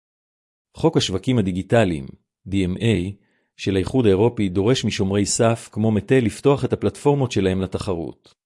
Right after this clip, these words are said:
במקום להילחם, מטא בחרה למצוא דרך להרוויח מהמצב. אם אתם רוצים להשתמש בשתיים מיליארד המשתמשים שלנו,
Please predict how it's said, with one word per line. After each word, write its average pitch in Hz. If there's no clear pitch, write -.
במקום 104
להילחם, 98
מטא 104
בחרה 117
למצוא 113
דרך 117
להרוויח 113
מהמצב. 92
אם 113
אתם 107
רוצים 110
להשתמש 101
בשתיים 127
מיליארד 107
המשתמשים 107
שלנו, 76